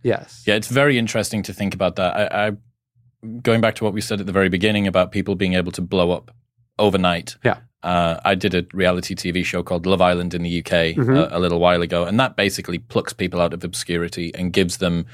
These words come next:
Speaker 2: two million followers and a million pound contract with a fast fashion company, and they're the hottest thing in the world in, uh, the U K. Pretty much every single person knows who they are. And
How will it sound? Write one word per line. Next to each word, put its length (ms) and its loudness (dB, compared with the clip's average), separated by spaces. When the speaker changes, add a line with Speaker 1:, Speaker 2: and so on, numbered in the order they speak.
Speaker 2:
two 180 2
million 280 4
followers 580 2
and 160 -2
a 260 0
million 540 2
pound 500 -2
contract 440 0
with 80 -6
a 40 -4
fast 240 0
fashion 320 0
company, 400 0
and 120 0
they're 80 0
the 80 -2
hottest 320 0
thing 120 -2
in 60 0
the 60 0
world 240 0
in, 260 -4
uh, 100 -4
the 120 -4
U 160 4
K. 180 4
Pretty 160 0
much 240 -4
every 260 2
single 280 0
person 320 -2
knows 160 -4
who 80 -14
they 100 -2
are. 220 -2
And 320 2